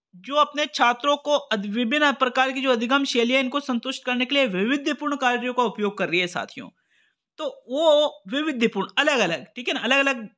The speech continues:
बालकों की बुद्धि अलग-अलग होती है। ये अलग-अलग प्रकार की बुद्धि किसने बताया? गार्डनर ने अपने बहुबुद्धि सिद्धांत में। इसी वजह से आपके एक सौ चौवालीसवें प्रश्न में थर्ड विकल्प आपका सही उत्तर होगा। प्रश्न नंबर एक सौ पैंतालीस की ओर बढ़ेंगे साथियों।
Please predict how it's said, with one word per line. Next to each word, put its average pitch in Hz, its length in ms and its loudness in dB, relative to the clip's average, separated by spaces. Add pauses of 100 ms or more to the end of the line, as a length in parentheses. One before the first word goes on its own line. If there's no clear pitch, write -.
बालकों 247 340 -4
की 254 80 -6
बुद्धि 247 200 -2
अलग-अलग 254 380 2
होती 233 240 2
है। 247 240 0
ये 254 80 4
अलग-अलग 277 480 2
प्रकार 247 300 0
की 233 100 -8
बुद्धि 226 180 -4
किसने 240 220 -6
बताया? 254 260 0
गार्डनर 220 440 0
ने 196 240 -4 (360)
अपने 254 220 -8
बहुबुद्धि 214 440 -2
सिद्धांत 160 460 -6
में। 139 120 -10 (360)
इसी 220 140 -8
वजह 226 200 2
से 220 140 -2
आपके 202 260 -2
एक 180 100 -4
सौ 190 120 -6
चौवालीसवें 190 580 -2
प्रश्न 180 300 -8
में 214 140 -2
थर्ड 170 340 -6
विकल्प 156 340 -4
आपका 226 460 0 (300)
सही 226 240 0
उत्तर 165 280 -2
होगा। 156 340 -6 (160)
प्रश्न 269 320 0
नंबर 254 180 4
एक 240 180 2
सौ 254 160 2
पैंतालीस 180 520 -2
की 175 100 -2
ओर 170 140 2
बढ़ेंगे 160 300 2
साथियों। 156 480 -2